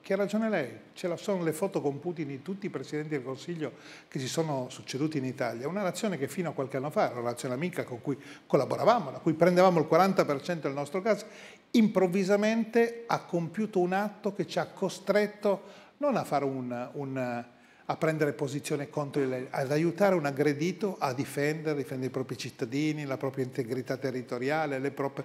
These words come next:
i propri bambini, le proprie scuole, i propri ospedali. È stata una scelta difficile ed è difficile ogni giorno. Per quello, come le dicevo prima,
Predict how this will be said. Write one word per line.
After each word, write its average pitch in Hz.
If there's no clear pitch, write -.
i 156
propri 143
bambini, 139
le 127
proprie 127
scuole, 147
i -
propri 127
ospedali. 127
È -
stata 226
una 175
scelta 202
difficile -
ed 139
è 185
difficile 151
ogni 147
giorno. 120
Per 175
quello, 202
come 143
le 139
dicevo 143
prima, 143